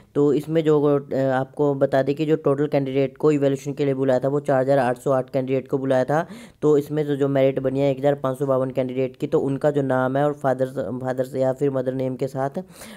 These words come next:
अ, टोटल मार्क्स आपके मेंशन करे हैं कि कौन कौन से कैंडिडेट है जो ल-, मेरिट में आए हैं। तो ये जो कैंडिडेट है, अगर आप अपना, अ, नाम या ये नाम चेक करना चाहते हो कि आपका सिलेक्शन हुआ है नहीं, तो आपको जो पीडीएफ़ का है, इसका जो लिंक है वो डिस्क्रिप्शन में मिल जाएगा,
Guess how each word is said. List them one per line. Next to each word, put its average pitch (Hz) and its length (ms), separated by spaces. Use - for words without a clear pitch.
अ, 135 100
टोटल 135 320
मार्क्स 135 280
आपके 139 240
मेंशन 131 340
करे 131 180
हैं 135 80
कि 143 120
कौन 143 200
कौन 139 160
से 139 120
कैंडिडेट 131 440
है 127 80
जो 160 280
ल-, 127 420
मेरिट 135 320
में 139 120
आए 135 80
हैं। 139 160
तो 156 120
ये 147 200
जो 143 380
कैंडिडेट 127 280
है, 135 220
अगर 135 160
आप 127 220
अपना, 135 340
अ, 127 320
नाम 135 340
या 139 180
ये 135 320
नाम 135 220
चेक 135 200
करना 131 160
चाहते 127 200
हो 127 60
कि 143 120
आपका 139 560
सिलेक्शन 135 400
हुआ 131 120
है 127 100
नहीं, 135 120
तो 143 120
आपको 139 300
जो 143 80
पीडीएफ़ 131 380
का 143 60
है, 143 60
इसका 131 300
जो 139 100
लिंक 127 280
है 139 80
वो 143 120
डिस्क्रिप्शन 127 520
में 135 140
मिल 127 200
जाएगा, 131 380